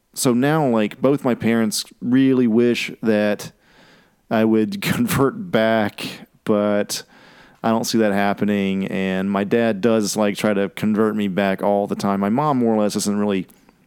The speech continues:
say or do much, but, um, you know,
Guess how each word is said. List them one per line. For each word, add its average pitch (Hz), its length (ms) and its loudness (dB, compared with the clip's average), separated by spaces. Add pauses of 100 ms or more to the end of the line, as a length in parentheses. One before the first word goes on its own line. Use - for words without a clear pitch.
(720)
say 113 420 0
or 98 140 2
do 104 680 -2
much, 101 640 0 (180)
but, 101 540 -2 (140)
um, 92 560 -4 (960)
you 117 120 4
know, 90 300 0